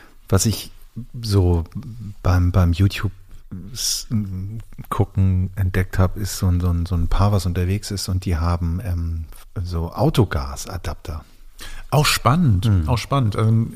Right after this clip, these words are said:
Speaker 2: übrigens, das ist auch eine Sache, du findest auch im Ausland Tankstellen, die bestimmte Sachen füllen für dich.
Speaker 1: Genau, das ist ja offiziell nicht erlaubt.
Speaker 2: Das wollte ich gerade
Speaker 1: So,
Speaker 2: sagen, genau.
Speaker 1: genau.
Speaker 2: Aber eben halt auch da, wenn nichts passiert und die Leute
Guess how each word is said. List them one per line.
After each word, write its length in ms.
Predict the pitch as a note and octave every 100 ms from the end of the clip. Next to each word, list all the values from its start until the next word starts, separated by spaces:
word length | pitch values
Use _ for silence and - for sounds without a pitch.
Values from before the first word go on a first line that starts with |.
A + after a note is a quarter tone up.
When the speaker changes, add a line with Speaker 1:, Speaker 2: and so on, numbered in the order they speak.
| -
Speaker 2:
übrigens, 480 | - C#3 D3 C3+ -
das 240 | C#3+ -
ist 140 | D#3
auch 80 | -
eine 100 | B2+
Sache, 300 | A#2+ A#2+ B2
du 220 | A2+ B2 - D#3 - - -
findest 500 | - D3 F3+ - - - - - - -
auch 180 | A#2+ C3+
im 100 | A#2
Ausland 640 | G#2+ C3+ - D#3 D3+ -
Tankstellen, 760 | - D3 D#3 - C#3+ C#3+ C#3 B2+
die 140 | A2+
bestimmte 400 | A2+ G#2+ - A2
Sachen 260 | G#2 G2 -
füllen 320 | - A#2+ B2+
für 140 | C#3 D3+
dich. 300 | D3 F#3 - - -
Speaker 1:
Genau, 240 | - F2+ F2
das 100 | E2+
ist 60 |
ja 120 | F2 -
offiziell 520 | - A#2+ - F#2 F2
nicht 180 | F2 -
erlaubt. 340 | C#2+ D2+ B2+
Speaker 2:
Das 220 | B2+ G#2+
wollte 120 | B2
ich 60 | G#2
gerade 120 | G#2+
Speaker 1:
So, 80 | G#2
Speaker 2:
sagen, 180 | F#2+ F2+ -
genau. 140 | G2+ F#2
Speaker 1:
genau. 220 | G2 D2+ - - -
Speaker 2:
Aber 200 | A#2+ B2+
eben 180 | B2+ A2+
halt 140 | A#2+
auch 100 | -
da, 340 | F#2 G#2+ G#2 F#2 - - - - - - -
wenn 280 | A#2+ B2 B2
nichts 260 | C3+ -
passiert 480 | - A2 - B2 C3
und 220 | A#2 G#2
die 60 | A2
Leute 420 | A2 A2 A2 A2